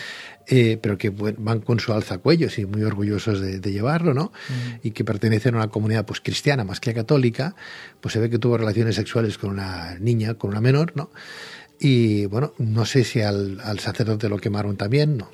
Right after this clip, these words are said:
Speaker 1: eso no se ponía, no, no se hablaba en la noticia, pero a la niña de catorce o quince años, entre su gente de su comunidad, eh, religiosa cristiana, ¿eh?
Speaker 2: Mm.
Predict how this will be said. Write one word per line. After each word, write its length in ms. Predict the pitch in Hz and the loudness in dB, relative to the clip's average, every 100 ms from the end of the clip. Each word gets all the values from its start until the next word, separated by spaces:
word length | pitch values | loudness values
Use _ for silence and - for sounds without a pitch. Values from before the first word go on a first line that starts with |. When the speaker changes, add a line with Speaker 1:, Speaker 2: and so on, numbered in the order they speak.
| 123 | -10
Speaker 1:
eso 180 | 107 117 | -6 -4
no 80 | 104 | -4
se 140 | - | -4
ponía, 340 | 107 104 104 101 | -4 -4 -4 -6
no, 320 | 95 92 107 | -8 -12 -12
no 160 | 101 | -10
se 100 | 98 | -6
hablaba 280 | 113 110 107 | -2 0 0
en 60 | 104 | 0
la 100 | 104 | -2
noticia, 340 | 107 107 139 | -2 0 0
pero 160 | 120 107 | 0 0
a 20 | |
la 140 | 104 | 0
niña 240 | 104 127 120 | 2 2 2
de 100 | 104 | 0
catorce 360 | 104 117 107 | -2 -2 -2
o 40 | 104 | -2
quince 280 | 113 98 117 | -2 0 0
años, 320 | 113 160 165 - - - - - - - | 0 0 -2 -12 -14 -16 -20 -20 -12 -4
entre 280 | 113 107 | 0 0
su 260 | 95 - 98 | -2 -2 -4
gente 540 | - - 131 127 117 | 0 6 8 8 4
de 80 | 107 | 0
su 200 | - 107 | 0 -2
comunidad, 600 | 110 110 113 113 113 107 | -2 0 2 2 2 2
eh, 180 | 107 101 | 0 0
religiosa 540 | 104 107 98 110 92 - | 0 0 0 -2 -4 -6
cristiana, 640 | - - 127 117 123 202 - | -6 0 2 4 0 -4 -6
¿eh? 120 | 131 | -6
Speaker 2:
Mm. 100 | 147 | -4